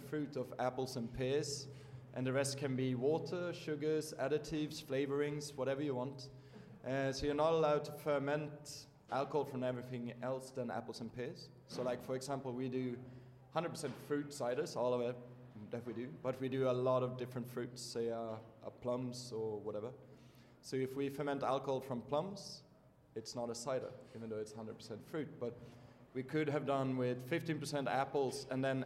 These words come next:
added plum flavorings afterwards, and it would be a Swedish cider. Um,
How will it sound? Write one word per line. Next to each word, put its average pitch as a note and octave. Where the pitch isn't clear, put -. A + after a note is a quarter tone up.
added C3
plum C3
flavorings B2+
afterwards, C3
and B2+
it -
would B2+
be B2
a A#2+
Swedish A#2+
cider. B2
Um, B2